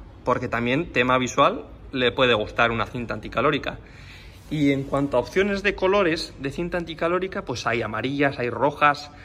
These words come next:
hay verdes, hay azules, pero la realidad es que todas con el uso van a acabar oscuras tirando a negras. Me refiero por suciedad, por uso,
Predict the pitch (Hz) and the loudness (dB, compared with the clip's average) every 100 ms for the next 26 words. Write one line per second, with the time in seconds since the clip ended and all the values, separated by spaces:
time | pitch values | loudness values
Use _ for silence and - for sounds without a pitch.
0 | - - 113 110 107 104 135 143 143 117 | -20 -10 -2 0 0 2 2 4 0 0
1 | 110 98 160 156 160 - - - - - | -2 0 4 4 2 -8 -18 -20 -20 -20
2 | - 127 123 120 120 123 131 143 165 156 | 2 2 4 4 4 4 4 2 4 2
3 | 151 139 127 147 135 - 131 139 143 151 | 0 -2 2 2 2 0 2 2 2 2
4 | 139 131 143 135 147 156 - - - - | 2 0 4 6 6 2 -12 -20 -20 -20
5 | - 113 - - 175 175 170 135 143 151 | -6 -6 -6 2 6 6 4 2 2 2
6 | 165 143 110 101 - - - - - - | 4 4 2 -2 -6 -12 -14 -18 -20 -20
7 | - - - - - - - - - 107 | -20 -20 -20 -20 -18 -20 -20 -14 -2 -2
8 | 104 120 104 110 104 - 92 113 117 143 | 2 0 0 -4 -10 -10 -8 -2 4 4
9 | 151 - - 117 117 131 - 165 | 2 -18 -12 -4 -2 0 0 0